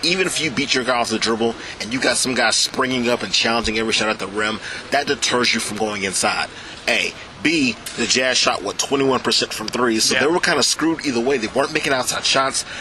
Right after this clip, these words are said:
Speaker 1: They couldn't get to the rim because of Capela. Capela was the anchor tonight for them defensively they needed to have. And then, as you said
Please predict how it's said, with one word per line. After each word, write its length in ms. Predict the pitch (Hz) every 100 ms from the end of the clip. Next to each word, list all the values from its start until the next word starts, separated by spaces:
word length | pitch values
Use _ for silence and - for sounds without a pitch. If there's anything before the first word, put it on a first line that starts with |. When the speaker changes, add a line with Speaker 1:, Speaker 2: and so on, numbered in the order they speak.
| -
Speaker 1:
They 80 | 139
couldn't 260 | - 143
get 120 | 139 135
to 80 |
the 80 | -
rim 180 | 113 123
because 240 | 113 117
of 60 | -
Capela. 440 | - - 120 117 107 - -
Capela 400 | - 110 143 180
was 180 | 170 139
the 100 | - -
anchor 320 | 113 135 123 120
tonight 280 | - 113
for 140 | 107 107
them 140 | 110
defensively 500 | 95 - 117 110 104
they 140 | 98 104
needed 300 | 110 110 98
to 60 |
have. 460 | 92 120 113 101 92 - - 110
And 80 |
then, 160 | 110 131
as 240 | 110 110
you 60 | 120
said 340 | 113 127 107